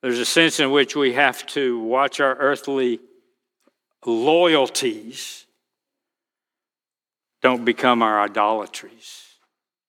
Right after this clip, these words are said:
That our circumstances don't trump, uh,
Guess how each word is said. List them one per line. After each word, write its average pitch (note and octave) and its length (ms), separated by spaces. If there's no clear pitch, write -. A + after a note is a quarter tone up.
That C3 100
our C3+ 80
circumstances C#3 1500
don't D3+ 420
trump, - 680
uh, A2+ 400